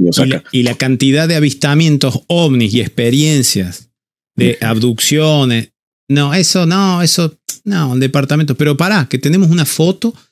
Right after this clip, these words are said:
Speaker 2: donde parece
Speaker 1: Ujú.
Speaker 2: que hay agua. O sea,
Speaker 1: Sí,
Speaker 2: hay una
Speaker 1: sí.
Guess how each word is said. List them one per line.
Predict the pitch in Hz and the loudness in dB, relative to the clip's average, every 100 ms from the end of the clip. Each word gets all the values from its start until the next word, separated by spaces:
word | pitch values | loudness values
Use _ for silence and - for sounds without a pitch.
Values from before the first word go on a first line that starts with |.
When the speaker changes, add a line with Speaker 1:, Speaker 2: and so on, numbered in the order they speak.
| _ _ | _ _
Speaker 2:
donde | 143 147 143 | 0 2 0
parece | 135 139 175 208 - | 0 0 2 2 2
Speaker 1:
Ujú. | 190 | 0
Speaker 2:
que | 151 | 0
hay | 147 147 | 2 2
agua. | 151 156 147 135 - _ _ _ _ _ _ _ _ _ _ | 2 0 0 -2 -6 _ _ _ _ _ _ _ _ _ _
O | - | -6
sea, | 120 110 - - | -4 -6 -12 -6
Speaker 1:
Sí, | - | -2
Speaker 2:
hay | 160 202 208 | 0 0 2
una | 170 160 147 139 135 | 2 2 4 2 2
Speaker 1:
sí. | 135 | 0